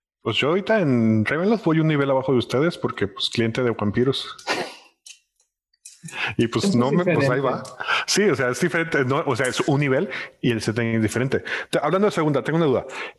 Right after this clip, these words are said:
Speaker 1: En settings como Dark Sun, donde te, pues, te instan a hacer varios personajes a-, desde el principio por la tasa de mortalidad que tiene el juego.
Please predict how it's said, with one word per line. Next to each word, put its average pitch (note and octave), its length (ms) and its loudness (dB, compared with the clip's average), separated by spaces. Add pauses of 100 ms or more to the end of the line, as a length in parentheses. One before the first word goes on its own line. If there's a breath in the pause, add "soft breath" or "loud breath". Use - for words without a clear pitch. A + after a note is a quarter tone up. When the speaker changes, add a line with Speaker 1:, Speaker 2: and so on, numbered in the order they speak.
Speaker 1:
En D3+ 1300 2
settings G3+ 400 0
como C3+ 180 0
Dark C3+ 280 -2
Sun, A3 300 0
donde A#2+ 500 2
te, A#2 800 0 (800 loud breath)
pues, C3+ 200 -2
te C#3 160 0
instan F#3+ 320 -2
a F3+ 40 2
hacer F3 240 0
varios F3 300 0
personajes D3+ 720 -2
a-, D3 80 -2 (100)
desde A2+ 240 0
el G#2+ 40 -2
principio C3 420 0
por A2+ 180 -2
la G#2 320 2
tasa A#2 220 -2
de D3+ 60 0
mortalidad A2 520 0
que - 120 -4
tiene C3 180 -2
el B2+ 60 -2
juego. C3+ 400 -4